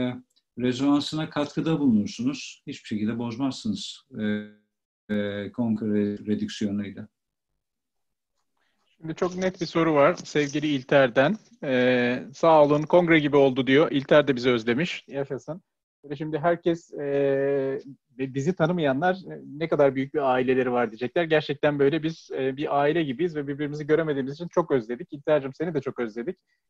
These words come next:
Speaker 2: İlter net bir soru sormuş. "Profesyonel ses sanatçısının cerrahi sonrasında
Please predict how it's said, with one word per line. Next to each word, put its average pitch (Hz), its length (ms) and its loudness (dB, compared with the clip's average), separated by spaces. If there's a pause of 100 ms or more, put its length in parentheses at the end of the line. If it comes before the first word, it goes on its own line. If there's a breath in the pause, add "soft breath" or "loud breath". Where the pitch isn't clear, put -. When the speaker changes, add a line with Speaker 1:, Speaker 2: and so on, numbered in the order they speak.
(180)
Speaker 2:
İlter 190 340 4
net 220 200 0
bir 196 40 -6
soru 180 240 2
sormuş. 123 360 0 (100)
"Profesyonel 190 540 2
ses 233 240 -4
sanatçısının 165 960 -4 (160)
cerrahi 151 440 2
sonrasında 131 880 -2